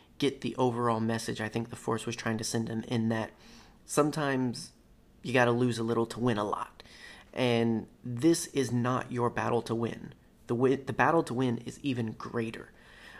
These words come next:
Um, and ultimately, it, you know, we, we know that ending. We've seen episode six. If you haven't seen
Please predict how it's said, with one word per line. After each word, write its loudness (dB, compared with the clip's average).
Um, 2
and 2
ultimately, 2
it, -2
you 2
know, 4
we, 0
we 2
know 4
that -2
ending. -6
We've 0
seen 2
episode -4
six. -6
If -8
you 0
haven't 2
seen 0